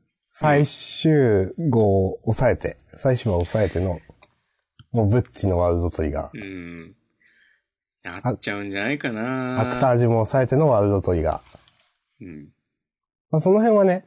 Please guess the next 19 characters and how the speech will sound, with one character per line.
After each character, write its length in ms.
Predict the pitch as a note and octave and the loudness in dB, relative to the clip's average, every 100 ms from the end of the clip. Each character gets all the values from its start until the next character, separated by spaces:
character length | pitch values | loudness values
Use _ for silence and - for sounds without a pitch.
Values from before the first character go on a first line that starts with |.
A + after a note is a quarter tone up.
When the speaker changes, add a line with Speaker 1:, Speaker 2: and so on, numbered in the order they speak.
| _ - | _ -4
Speaker 1:
ま 120 | A#2+ | -2
あ、 20 | |
き 100 | - | 0
ち 80 | C3+ | 0
ん 60 | A2 | 0
と 60 | |
話 240 | G2 G2 F#2+ | 0 -2 -2
し 60 | |
ま 120 | G2 | -2
し 100 | F2+ - | -4 -8
ょ 100 | - _ _ _ _ _ _ _ _ - | -14 _ _ _ _ _ _ _ _ -20
う。 60 | |
Speaker 2:
う 20 | A2 | -20
ん。 100 | A#2 _ _ _ _ _ _ _ _ _ _ _ _ _ _ _ _ _ _ _ _ _ _ _ _ _ _ _ _ _ _ - | _ _ _ _ _ _ _ _ _ _ _ _ _ _ _ _ _ _ _ _ _ _ _ _ _ _ _ _ _ _ _ -4
Speaker 1:
ま 80 | F3 | -2
あ、 20 | |
そ 140 | E3+ | 0
し 240 | D#3+ - - - | -2 -6 -18 -4
て、 280 | E3 D#3+ | 0 2